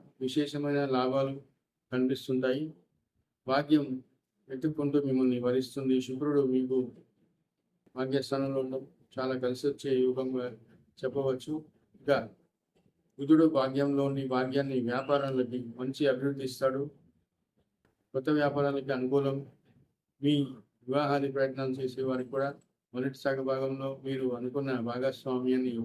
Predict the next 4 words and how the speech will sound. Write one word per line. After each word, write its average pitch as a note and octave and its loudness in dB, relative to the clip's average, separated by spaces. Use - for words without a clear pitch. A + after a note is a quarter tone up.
పొందుతారు. B2+ -4
ఇంకా B2+ -4
మీరు C#3+ 4
విదేశీయానం D3 4